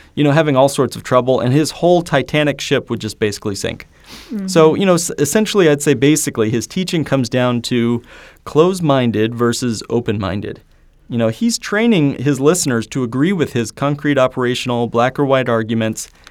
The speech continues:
Speaker 1: uh, with, with, uh, you know, digging deeper into the recesses of their brain, and really not training them, and I'll include myself originally when I first listened to Dave,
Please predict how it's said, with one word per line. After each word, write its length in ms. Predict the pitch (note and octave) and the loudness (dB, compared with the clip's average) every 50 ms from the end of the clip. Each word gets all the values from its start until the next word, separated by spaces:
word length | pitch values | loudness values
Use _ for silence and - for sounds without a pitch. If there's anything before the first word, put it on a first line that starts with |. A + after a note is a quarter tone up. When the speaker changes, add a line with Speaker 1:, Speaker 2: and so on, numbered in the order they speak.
| - _ _ - | -20 _ _ -8
Speaker 1:
uh, 180 | - A#2+ A#2+ A2+ | -4 -2 -2 -2
with, 340 | G#2+ A#2+ A#2+ A#2 - - - - | 0 0 0 -2 -2 -8 -12 -6
with, 280 | G2+ A#2 A2+ A2+ - | -4 -4 -2 -2 0
uh, 260 | B2 A2 A2+ G#2+ G#2 - - | 2 2 2 2 0 -2 -4
you 100 | A#2+ A#2 | -4 -2
know, 160 | A2+ A2 A2+ | -2 -2 -4
digging 600 | - G2+ G#2+ A2 A2+ A#2+ D3 C#3+ D3+ D3 C3 A#2+ | -6 -10 -12 -6 0 2 2 4 4 2 2 2
deeper 340 | A#2 C3+ C#3 C#3 - C#3 B2+ | 2 2 2 2 0 0 0
into 200 | B2+ A#2+ - B2 | 0 -2 -2 -2
the 100 | A2+ G#2+ | -2 0
recesses 560 | A#2 B2+ B2 - - B2+ B2 - B2+ A2+ B2 | -2 -2 -2 -2 -2 -2 -2 -2 -6 -6 -4
of 100 | B2+ B2 | -4 -2
their 140 | B2 B2 A#2+ | -2 -2 -2
brain, 400 | A#2 A2+ G#2+ G#2+ G#2+ A2 A2 - _ - _ _ _ _ _ _ _ _ - - - | -2 -4 -4 -4 -4 -6 -8 -10 _ -20 _ _ _ _ _ _ _ _ -16 -8 -2
and 140 | E3+ E3 E3 | 0 0 2
really 200 | F#3+ A#3+ C4 A3 | 2 2 4 4
not 280 | F#3 F#3+ G#3 A3 - - | 4 4 2 2 0 -4
training 640 | - - - D#3 E3+ G3 G3+ F#3 E3 D3 C3+ A#2 A#2 | -6 -4 0 0 2 2 4 4 4 2 2 0 -2
them, 360 | A2 B2+ D#3+ F3 D#3 C#3 C#3+ | -2 0 2 2 2 2 2
and 120 | - C3+ | 2 2
I'll 140 | D3 F#3 A3 | 4 4 4
include 320 | A3 F3+ - - F#3+ F3+ C#3+ | 2 2 2 2 2 2 2
myself 440 | C3+ B2 A#2+ - F3 F#3 G3+ - | 2 0 0 2 2 2 2 2
originally 480 | - C3 C#3 F3 E3+ D3 C#3 B2+ A#2+ A#2+ | 0 0 2 0 0 0 -2 -2 0 -2
when 160 | A2+ A#2 A#2 | -2 -2 -2
I 80 | A#2+ A#2+ | -4 -4
first 260 | - D3 C3 B2 - | -2 -4 -4 -2 -2
listened 280 | C#3 E3 E3+ - E3+ C3+ | -2 -2 -2 -2 -2 -4
to 60 | A2+ | -2
Dave, 360 | G2 G#2+ G#2+ G#2+ A2 E3+ F3 | -2 -2 -2 -2 -2 -4 -6